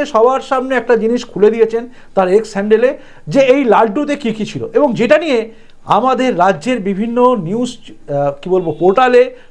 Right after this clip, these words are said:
সেখানে পর্যন্ত এটা বেরিয়েছে, যে শুয়োর এবং গরুর চর্বি দিয়ে তৈরি হতো তিরুপতির লাড্ডু। এই অভিযোগ, মারাত্মক অভিযোগ কিন্তু করেছেন একদম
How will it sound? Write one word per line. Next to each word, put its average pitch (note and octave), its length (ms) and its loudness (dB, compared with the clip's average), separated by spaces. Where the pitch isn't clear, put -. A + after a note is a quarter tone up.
সেখানে A3+ 340 0
পর্যন্ত G3 260 -2
এটা F#3 220 -2
বেরিয়েছে, C#3 340 -4
যে A3 100 2
শুয়োর D4 340 4
এবং B3+ 120 -2
গরুর A3 260 2
চর্বি D4 480 4
দিয়ে C#4+ 120 0
তৈরি B3+ 360 0
হতো A3 180 4
তিরুপতির A3 540 -2
লাড্ডু। C3+ 280 -2
এই D#3+ 120 2
অভিযোগ, G3+ 300 2
মারাত্মক D#4+ 460 2
অভিযোগ B3 360 -2
কিন্তু A3 240 -6
করেছেন G#3+ 320 2
একদম B3+ 380 2